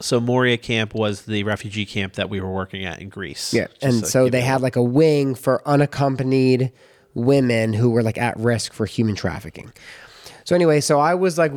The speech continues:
Speaker 2: I was on security too, but I wasn't assigned one place. I was wandering around the jungle, as they call it, in the middle of the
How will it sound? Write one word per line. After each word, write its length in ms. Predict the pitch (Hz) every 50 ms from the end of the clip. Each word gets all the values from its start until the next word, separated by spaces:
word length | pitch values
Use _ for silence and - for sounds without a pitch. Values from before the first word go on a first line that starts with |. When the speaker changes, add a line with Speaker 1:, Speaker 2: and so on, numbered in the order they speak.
| 135 -
Speaker 2:
I 140 | 147 175
was 160 | 185 180 165 165
on 140 | 160 160
security 400 | 151 - - - 160 156 151 151
too, 340 | - - 160 156 156 156 151 135
but 120 | 139 139
I 100 | 139 139
wasn't 300 | 139 139 135 120 131 127
assigned 400 | 117 - 139 127 120 120 117 113
one 100 | 117 110
place. 240 | - 120 113 110 101
I 120 | 120 123
was 140 | 123 120 113
wandering 520 | 117 113 117 117 117 123 120 117 120 120 117
around 580 | 110 113 113 117 117 110 110 113 113 113 110 - - - - - - - - - _ -
the 160 | 104 110 110
jungle, 600 | 104 104 104 - 131 127 123 117 107 101 101 107 104
as 180 | 120 117 113 104
they 120 | 110 107
call 340 | - - 113 117 113 113 117
it, 160 | 120 120 - -
in 80 | 131
the 60 | 120
middle 220 | 117 117 120 117 113
of 60 | 110
the 60 | 110